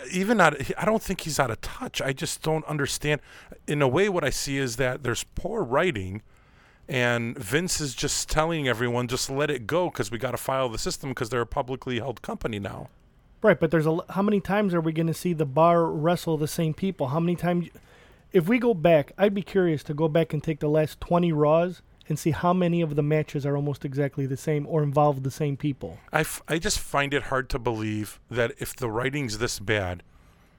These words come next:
Speaker 1: Triple H, Stephanie, or Shane ain't telling their dad, "Dad, this is some garbage we're putting on T V."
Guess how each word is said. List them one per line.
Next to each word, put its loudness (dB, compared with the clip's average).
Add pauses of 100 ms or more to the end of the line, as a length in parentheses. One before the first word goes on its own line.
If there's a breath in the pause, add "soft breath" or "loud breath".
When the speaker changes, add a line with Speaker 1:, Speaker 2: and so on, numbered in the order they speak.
(640 soft breath)
Speaker 1:
Triple 0
H, -2
Stephanie, -2
or -10
Shane -4
ain't -8
telling 0
their -4
dad, -2
"Dad, -2 (600 soft breath)
this -4
is -4
some -6
garbage 4
we're -4
putting -4
on -4
T -8
V." -6